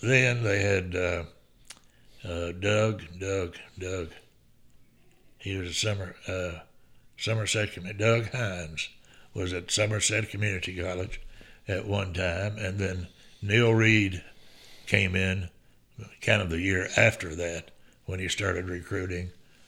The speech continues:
uh, Louis and, and, uh, uh, Riley. And so, uh, he said, "Well, I'll take," uh, Willie said, "I'll take care of that." And I didn't know what that meant.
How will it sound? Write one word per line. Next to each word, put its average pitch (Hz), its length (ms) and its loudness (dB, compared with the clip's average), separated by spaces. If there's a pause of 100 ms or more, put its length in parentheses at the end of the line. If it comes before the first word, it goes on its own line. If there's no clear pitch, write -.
uh, 90 160 -6
Louis 95 440 2
and, 87 220 -6 (180)
and, 90 340 -4
uh, 85 220 -4 (560)
uh, 85 100 -8
Riley. 92 380 -2 (640)
And 90 280 -4
so, 95 400 4
uh, 87 320 2 (580)
he 113 500 0
said, 92 240 0
"Well, 92 200 0
I'll 117 180 2
take," 107 340 -4
uh, 98 160 0
Willie 98 320 0 (420)
said, 90 220 -2
"I'll 113 240 4
take 104 260 -2
care 123 220 6
of 80 80 -2
that." 78 260 -6 (1400)
And 87 880 -2 (720)
I 95 120 2
didn't 87 180 -2
know 82 160 -8
what 85 180 -8
that 90 260 -6
meant. 98 300 -4